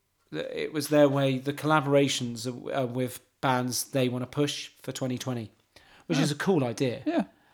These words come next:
Speaker 1: Um, so there's a, a, a lady called Hazley, I think, is the lead single off it, who they've done a track with.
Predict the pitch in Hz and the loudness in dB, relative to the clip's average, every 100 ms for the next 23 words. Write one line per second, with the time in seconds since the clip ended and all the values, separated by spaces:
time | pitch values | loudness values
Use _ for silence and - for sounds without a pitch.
0 | _ 143 135 127 123 120 117 - - - | _ 2 4 4 4 -2 -6 -16 -20 -6
1 | 143 135 123 135 127 131 160 135 - - | -2 0 2 2 0 -2 -4 -4 -8 -4
2 | 135 131 - - - 349 - _ _ - | -2 -2 -6 -14 -20 -20 -20 _ _ -2
3 | 147 131 127 135 127 127 120 - 143 139 | 0 0 -2 -2 -2 -4 -8 0 2 2
4 | 139 151 151 147 147 147 147 - 135 143 | 2 2 2 0 -2 -2 -6 -2 0 0
5 | 135 147 143 139 139 147 139 139 113 131 | 0 0 2 0 0 -2 -2 -4 -4 -2
6 | 127 123 131 120 143 139 - 139 | -2 -2 -2 -2 -2 -2 -2 -4